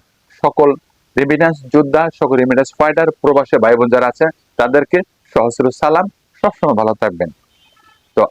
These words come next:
আজ এ পর্যন্তই। যদি ভালো লেগে থাকে অবশ্যই চ্যানেলটা সাবস্ক্রাইব করবেন। সেই সাথে আপনারা যারা রেমিটেন্স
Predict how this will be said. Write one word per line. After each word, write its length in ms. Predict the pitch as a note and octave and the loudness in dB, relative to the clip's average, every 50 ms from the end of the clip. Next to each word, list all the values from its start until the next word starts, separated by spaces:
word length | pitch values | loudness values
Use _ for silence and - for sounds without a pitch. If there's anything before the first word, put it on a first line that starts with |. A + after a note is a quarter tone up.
| - | -2
আজ 80 | B2 A#2+ - - D3 | -4 -4 -2 -2 0
এ 20 | C#3 | 0
পর্যন্তই। 440 | D#3+ E3 D3 D#3+ F3 F3 - F#3+ G3+ F#3+ - - | 0 0 0 0 0 2 2 2 2 2 2 0
যদি 140 | D#3 C#3 D3 B2+ | 0 0 0 0
ভালো 120 | B2 C3+ C#3+ | 0 2 2
লেগে 160 | D3 C#3 D3 - D#3+ | 2 2 0 0 -2
থাকে 200 | C#3+ - F3 F3+ F#3 - _ _ _ _ - A#2+ | -2 0 -2 -4 -4 -6 _ _ _ _ -2 0
অবশ্যই 260 | C3+ D3+ D#3+ E3+ F3 - | 0 2 2 0 0 2
চ্যানেলটা 280 | F3+ E3+ E3 D#3+ F#3+ F3+ - - | 0 0 0 0 -2 -4 -4 -4
সাবস্ক্রাইব 340 | - D3 - - - D3+ C3 - | -4 -4 -4 -2 -4 -4 -2 0
করবেন। 240 | E3 E3 E3+ F3 F3+ F3 E3 - | 0 2 2 0 0 -2 -6 -4
সেই 160 | - B3+ C4+ - - | -2 0 0 0 0
সাথে 200 | D#3+ B2 - G#2+ - - _ _ _ _ _ _ _ _ _ _ _ _ _ _ _ _ _ _ - | -2 0 0 -2 -2 -4 _ _ _ _ _ _ _ _ _ _ _ _ _ _ _ _ _ _ -8
আপনারা 200 | - - - D3+ D3 | -4 -2 0 0 2
যারা 100 | E3+ E3 D#3 | 2 2 2
রেমিটেন্স 280 | D#3+ D#3 D#3+ F3 F3 | 0 0 0 0 -2